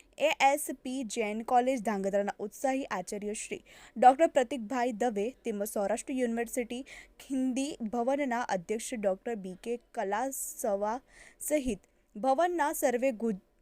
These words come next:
ગુરુજનો, બ્રાહ્મણો, પરીક્ષક શ્રી ડોક્ટર પ્રેમચંદભાઈ કોરાલી, ડોક્ટર મનોજભાઈ પટેલ, ધાંગધ્રા કોલેજના સેવા નિવૃત્ત હિન્દી વિભાગ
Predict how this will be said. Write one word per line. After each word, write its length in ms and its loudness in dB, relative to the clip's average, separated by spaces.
ગુરુજનો, 760 0
બ્રાહ્મણો, 760 2
પરીક્ષક 680 -2
શ્રી 400 -4
ડોક્ટર 520 0
પ્રેમચંદભાઈ 880 0
કોરાલી, 560 -4
ડોક્ટર 320 0
મનોજભાઈ 920 -4
પટેલ, 460 -6
ધાંગધ્રા 580 0
કોલેજના 500 2
સેવા 400 2
નિવૃત્ત 440 0
હિન્દી 460 -4
વિભાગ 500 -6